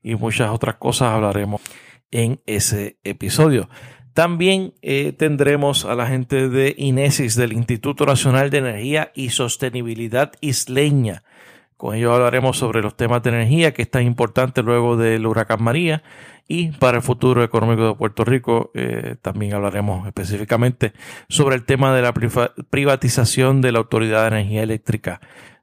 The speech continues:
¿Dónde está eso? ¿Qué ha pasado? ¿Qué es lo que pasará? ¿Cómo es que debe ser ese proceso? Y muchos otros invitados que estaremos anunciando próximamente en las próximas ediciones de este podcast.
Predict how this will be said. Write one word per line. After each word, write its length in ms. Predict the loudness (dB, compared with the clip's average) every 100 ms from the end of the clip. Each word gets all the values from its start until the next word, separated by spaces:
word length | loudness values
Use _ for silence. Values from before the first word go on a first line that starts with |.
| -4
¿Dónde 360 | 2 4 4
está 260 | 2 2 4
eso? 340 | 2 0 -2
¿Qué 80 | -4
ha 100 | -2
pasado? 580 | -2 -2 0 2 0 -2
¿Qué 100 | -6
es 40 |
lo 80 | -6
que 120 | -6
pasará? 440 | -4 -2 0 -2 -2
¿Cómo 260 | -4 -4
es 60 | -4
que 160 | -4
debe 260 | -4 -2 -4
ser 180 | -4 -4
ese 240 | -4 -4
proceso? 520 | -4 -2 -2 -2 -4 -6 -14 -16 -16 -16 -2
Y 80 | 4
muchos 300 | 4 6 4
otros 340 | 4 4 4
invitados 480 | 4 4 4 4 4
que 100 | 0
estaremos 480 | 0 2 4 4 4
anunciando 600 | 4 2 2 2 0 -2
próximamente 840 | -2 -4 0 0 0 -2 -4 -4
en 100 | -4
las 100 | -4 -8 _ _ _ _ _
próximas 420 | 0 0 2 2 4
ediciones 480 | 2 2 0 -2 -8 -18 -20 -20 -20 -14
de 460 | -2 2 2 -2 -4
este 600 | -4 -2 -2 -2 -2 -8 _ -6
podcast. 580 | -6 -4 -6 -6 -10